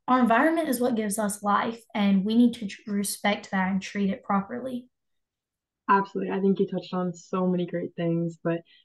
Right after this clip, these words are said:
Speaker 2: most of all, I think just having that mindset to just go for things and just to believe in God's timing.
Speaker 1: Yeah.
Speaker 2: And I think it's so incredible that you're able also to be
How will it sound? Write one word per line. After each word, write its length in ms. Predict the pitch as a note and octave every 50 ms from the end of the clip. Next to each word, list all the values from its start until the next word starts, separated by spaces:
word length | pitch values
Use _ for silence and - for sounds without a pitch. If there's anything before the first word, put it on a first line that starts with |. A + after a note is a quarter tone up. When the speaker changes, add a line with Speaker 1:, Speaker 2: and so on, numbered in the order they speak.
| _ _
Speaker 2:
most 240 | G3+ G3 F#3 F#3 -
of 100 | F3+ F3
all, 240 | E3+ E3+ E3+ E3+ E3+ E3+
I 80 | F3
think 240 | E3 F3 F3 E3+ E3+
just 180 | F3 F3 E3+ -
having 380 | - - F3 E3+ E3+ F3 F3 E3+
that 80 | E3
mindset 600 | D#3+ D#3+ D#3+ D#3 D3+ D3+ D#3 D#3+ E3 - F3+ F3 - -
to 60 | E3+
just 240 | E3 E3 D#3+ E3 -
go 220 | - D#3+ D#3+ D#3+ -
for 120 | F3 E3
things 300 | E3+ E3+ E3+ E3 E3 E3
and 100 | E3 D#3+
just 280 | D#3+ E3 D#3+ - - -
to 100 | - E3
believe 340 | E3 E3 D#3+ E3 E3 E3 D#3+
in 100 | D#3+ D#3+
God's 340 | D#3+ D#3 D#3 D#3 - _ _
timing. 360 | - D#3+ D#3 D#3+ D#3+ D#3+ E3 D#3+
Speaker 1:
Yeah. 120 | - G3 F#3+
Speaker 2:
And 120 | F#3 F3+
I 200 | F3 - - F3
think 140 | E3+ - F3+
it's 160 | - F3 -
so 120 | - E3+ E3+
incredible 440 | E3+ E3 E3 E3 E3 E3 E3 E3
that 180 | D#3 D#3+ D#3+ - -
you're 180 | E3+ E3+ -
able 280 | E3 E3+ E3 E3 E3 E3
also 280 | E3 E3 E3 - E3+ E3+
to 220 | E3 D#3+ E3 F3+ -
be 160 | - F3+ F3+